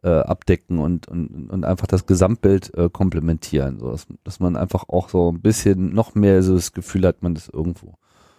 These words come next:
Und das fand ich dann halt einfach erstrebenswert, sagen wir's mal so. Also ich dachte mir so, es kann doch nicht sein,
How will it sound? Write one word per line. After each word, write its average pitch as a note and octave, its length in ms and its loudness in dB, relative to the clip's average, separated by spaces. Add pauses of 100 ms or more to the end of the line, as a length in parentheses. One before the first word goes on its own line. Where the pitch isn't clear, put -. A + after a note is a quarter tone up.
(1300)
Und D3 280 2
das D3 360 -2 (1600)
fand C3+ 320 0
ich C3 100 -4
dann B2 220 0
halt A2+ 220 0
einfach G#2+ 500 -2 (600)
erstrebenswert, A2+ 760 0
sagen F2+ 140 -2
wir's G2 120 -6
mal G2+ 120 0
so. C#2+ 240 -8
Also F2+ 260 -4
ich - 220 -8 (340)
dachte A2+ 300 -2
mir A#2+ 160 2
so, A2 440 0 (600)
es - 160 -18
kann A#2+ 160 0
doch C#3+ 80 2
nicht C3+ 180 2
sein, A#2 460 2